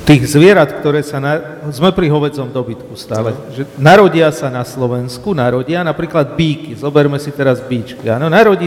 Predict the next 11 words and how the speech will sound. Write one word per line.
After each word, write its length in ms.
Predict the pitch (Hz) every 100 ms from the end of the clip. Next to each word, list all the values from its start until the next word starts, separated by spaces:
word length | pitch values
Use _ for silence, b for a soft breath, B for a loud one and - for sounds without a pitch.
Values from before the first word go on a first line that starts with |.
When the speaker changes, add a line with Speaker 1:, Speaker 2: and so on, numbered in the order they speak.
| 165
Speaker 1:
sa 160 | 123
na 80 | 127
Slovensku 640 | 139 190 185 196 185 226 226 - B B B B -
a 400 | 135 - - - -
či 160 | -
sa 320 | 247 - 160 117 - - - - - - - - - - - -
všetky 480 | - 185 - 208
vykrmujú 560 | 202 208 220 202 202 196
na 160 | 196 185
Slovensku, 720 | 196 185 180 175 180 190 196
alebo 680 | 175 175 165 160 139 -